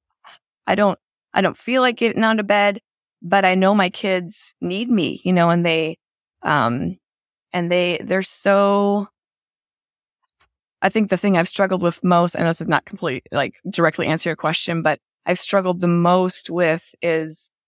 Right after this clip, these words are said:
how my illness is gonna affect my children, you know, how them seeing me, you know, in and out of the hospital and their anxiety over,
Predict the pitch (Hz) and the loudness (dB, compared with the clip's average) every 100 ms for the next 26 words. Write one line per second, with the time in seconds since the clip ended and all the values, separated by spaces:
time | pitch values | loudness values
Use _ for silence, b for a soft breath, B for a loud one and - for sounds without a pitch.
0 | _ - - 202 180 170 160 160 165 175 | _ -18 -6 2 4 4 2 0 2 2
1 | 202 175 160 160 165 - 143 147 - - | 0 -2 -2 -4 -6 -6 -6 -6 -8 -10
2 | - - - - 190 - 135 - 147 170 | -10 -10 -8 -4 -6 -6 -8 -4 -4 -4
3 | - 175 175 170 170 165 175 165 165 - | 0 2 4 2 0 -2 0 2 0 -4
4 | - 185 175 170 175 185 180 175 156 151 | -6 -4 -2 0 0 2 2 0 0 0
5 | - 185 170 170 165 131 - 170 - - | 0 0 2 2 0 -2 0 -2 -2 -2
6 | 139 69 110 139 - _ B B - 165 | 0 2 0 -2 -6 _ B B 0 0
7 | 120 156 151 156 165 165 160 147 110 135 | 0 -6 -2 2 2 2 0 0 0 -2
8 | 135 120 113 | -2 -2 -2